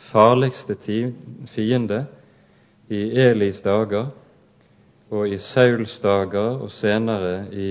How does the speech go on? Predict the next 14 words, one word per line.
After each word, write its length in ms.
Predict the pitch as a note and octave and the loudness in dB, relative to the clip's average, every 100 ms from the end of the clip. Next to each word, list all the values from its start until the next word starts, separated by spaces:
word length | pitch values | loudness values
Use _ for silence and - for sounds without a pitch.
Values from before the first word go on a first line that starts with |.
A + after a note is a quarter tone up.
| F#2+ | -6
Davids 920 | F2+ G2 G2 G#2 G#2+ F#2 F2 E2+ - | -10 -4 0 2 2 -2 -6 -10 -20
kongetid. 720 | - G2 F2 F2 - D#2 - _ _ _ _ _ _ - - - _ _ _ _ _ _ _ _ _ _ _ A2+ | -12 -8 -6 -6 -10 -18 -20 _ _ _ _ _ _ -20 -20 -20 _ _ _ _ _ _ _ _ _ _ _ -6
Og 80 | |
de 380 | G2+ B2+ B2 B2 B2 - _ _ - _ - | 2 4 4 2 -6 -20 _ _ -20 _ -6
kom 460 | - A#2 D3+ F#3 E3+ - _ _ _ - | 2 2 2 -2 -8 -20 _ _ _ -4
til 220 | A#2 A2+ | 0 2
makten 680 | B2+ C#3+ A#2+ - G#2+ B2+ C#3+ - | 2 0 -6 -8 -4 -4 -6 -4
i 240 | B2 A2+ | -2 -2
Palestina-området 1300 | G#2 - G#2 G#2+ - B2+ A#2+ G2+ F#2+ F#2 F#2 F#2 F#2+ G2 | -4 -4 -2 -4 -4 -2 -2 -2 -6 -6 -6 -4 -4 -2
nettopp 560 | C3 C3 - C3+ D#3+ - _ _ _ - - | -4 -4 -6 -6 -6 -14 _ _ _ -18 -8
på 100 | G#2+ | -8
slutten 640 | - B2+ C3+ - G2+ G2 G#2+ | -2 -2 -2 -6 -8 -6 -6
av 500 | G#2+ G#2 G2 F#2+ F#2+ - _ _ _ _ _ _ _ _ _ _ _ - | 0 2 2 0 -8 -20 _ _ _ _ _ _ _ _ _ _ _ -2
tolvhundretallet, 1120 | B2 A#2+ G#2 G2+ G2+ F#2+ G2+ F#2+ F#2+ B2 | 2 2 2 0 0 0 0 0 0 -4